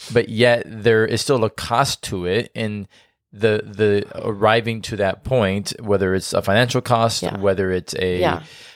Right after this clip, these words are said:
Speaker 1: um, a time, right, cost, whether it's, um, emotional,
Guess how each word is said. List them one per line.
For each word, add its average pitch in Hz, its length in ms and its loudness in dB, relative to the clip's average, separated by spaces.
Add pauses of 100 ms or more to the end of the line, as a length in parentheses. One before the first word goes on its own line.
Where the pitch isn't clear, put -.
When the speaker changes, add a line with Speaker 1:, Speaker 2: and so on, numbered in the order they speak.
(140)
Speaker 1:
um, 95 440 0
a 95 100 2
time, 120 720 0 (220)
right, 107 340 2
cost, 110 500 2
whether 95 520 -2
it's, - 560 -6 (580)
um, 90 400 -6
emotional, 110 840 0